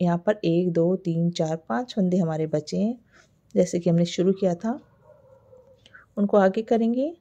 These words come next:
और पांच फंदे, एक, दो, तीन,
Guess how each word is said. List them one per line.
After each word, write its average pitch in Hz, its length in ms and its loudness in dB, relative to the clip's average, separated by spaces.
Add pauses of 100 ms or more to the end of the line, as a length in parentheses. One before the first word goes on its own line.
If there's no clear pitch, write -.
(540)
और 185 240 0
पांच 190 300 0
फंदे, 190 280 2 (200)
एक, 180 480 2 (920)
दो, 175 600 0 (920)
तीन, 196 560 2